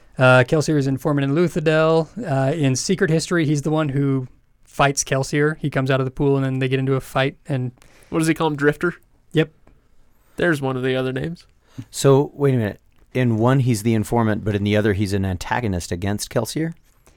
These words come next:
Speaker 3: Hmm.
Speaker 2: Not exactly an antagonist, is he? A thorn in
Speaker 1: Mm.
Speaker 2: the side.
Speaker 1: He's,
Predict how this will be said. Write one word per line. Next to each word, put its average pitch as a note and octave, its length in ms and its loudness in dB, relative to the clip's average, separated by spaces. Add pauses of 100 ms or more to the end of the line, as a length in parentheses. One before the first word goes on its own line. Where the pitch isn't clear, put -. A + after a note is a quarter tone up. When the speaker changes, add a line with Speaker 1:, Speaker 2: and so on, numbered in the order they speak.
(100)
Speaker 3:
Hmm. F3+ 380 0
Speaker 2:
Not B3 180 2
exactly C#3 580 -2
an A2+ 80 -8
antagonist, - 920 -8
is D3 120 -8
he? F3+ 180 -8 (1300)
A - 60 -8 (120)
thorn D3+ 280 4
in C#3 80 -4
Speaker 1:
Mm. - 20 -6
Speaker 2:
the C3+ 80 -6
side. D3 420 -8 (680)
Speaker 1:
He's, F#3 360 -2